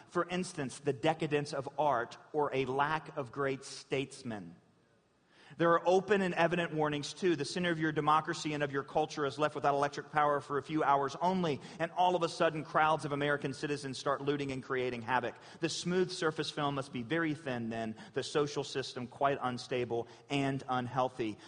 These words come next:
But the fight for our planet, he continues, physical and spiritual, a fight of cosmic proportions, is not a vague matter of the future.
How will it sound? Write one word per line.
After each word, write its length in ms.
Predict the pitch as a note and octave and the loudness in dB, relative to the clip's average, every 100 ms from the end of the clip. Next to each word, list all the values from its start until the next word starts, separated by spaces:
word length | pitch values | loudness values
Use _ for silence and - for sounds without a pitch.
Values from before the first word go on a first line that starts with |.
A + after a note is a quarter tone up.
| - | -6
But 160 | C3 C#3 | -4 -4
the 80 | |
fight 320 | A#2+ D#3 D#3 - | 0 2 2 2
for 140 | D3 | 4
our 100 | C#3 | 4
planet, 440 | - C#3+ C#3 C3+ | 2 -2 -2 -2
he 80 | A#2+ | -6
continues, 560 | B2 B2 A2+ A#2+ A2+ G#2 | -6 -8 -6 -6 -6 -6
physical 420 | D#3 D#3 D#3 D3 | -6 -4 -4 -4
and 100 | C3+ | -4
spiritual, 580 | - C3+ B2 B2 A2+ G#2+ - - | -6 -2 -2 -2 -6 -6 -10 -2
a 100 | C#3 | -2
fight 320 | C3+ C3+ D3+ | 2 2 2
of 160 | B2+ - | -2 -4
cosmic 460 | - E3+ F3 F3 | -2 -2 -2 -6
proportions, 640 | - D3 D3 C3 - A2 - - | -6 -4 -2 -4 -4 -8 -10 -4
is 200 | C#3 A#2+ | -4 -4
not 320 | B2 C#3+ D3 | 0 2 2
a 100 | C3 | -2
vague 400 | A2+ C3 B2+ B2+ | -2 -2 -2 -4
matter 320 | B2+ B2 B2 | -4 -2 -2
of 140 | A#2 G#2 | -4 -8
the 60 | |
future. 440 | A2 D#3 D#3 D#3+ | -6 -8 -6 -6